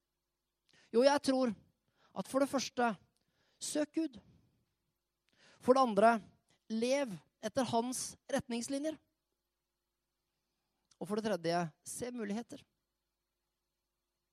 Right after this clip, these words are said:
Og jeg tenker det, det som står på veggen bak oss nå, det er enkel teologi.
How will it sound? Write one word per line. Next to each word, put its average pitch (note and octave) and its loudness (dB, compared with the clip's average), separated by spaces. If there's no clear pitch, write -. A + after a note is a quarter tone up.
Og A3+ 2
jeg C4 -2
tenker B3+ 0
det, B3 2
det A#3+ -8
som B3 -6
står A3 0
på A#3 -6
veggen G#3 -2
bak G3 0
oss G#3+ -4
nå, G3+ -2
det A#3+ -6
er G#3+ -6
enkel A#3 -8
teologi. C4 0